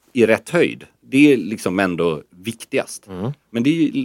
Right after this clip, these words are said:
Speaker 1: resulterar ju då i att någonstans måste överblivet tyg ta vägen. Och det blev en sån vansinnig trendgrej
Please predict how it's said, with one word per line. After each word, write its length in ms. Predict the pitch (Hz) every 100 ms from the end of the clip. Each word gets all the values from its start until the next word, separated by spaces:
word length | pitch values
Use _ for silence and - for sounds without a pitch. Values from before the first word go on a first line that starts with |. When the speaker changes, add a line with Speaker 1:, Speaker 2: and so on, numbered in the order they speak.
| -
Speaker 1:
resulterar 640 | 131 - 127 120 107 139 139
ju 100 | 151
då 240 | 107 85
i 80 | 80
att 240 | 78 - 98
någonstans 640 | 110 139 131 104 82 78
måste 320 | 87 - 85
överblivet 1300 | 80 90 78 82 73 - _ _ - 95 87 - -
tyg 380 | - 180 107 -
ta 100 | 104
vägen. 380 | 73 62 73 - _ _
Och 80 | 131
det 80 | 147
blev 300 | 143 139 139
en 100 | 127
sån 300 | 127 123 123 131 156 180
vansinnig 1040 | 190 180 147 131 123 120 - 151 113 110 -
trendgrej 760 | 117 101 78 80 104 71 62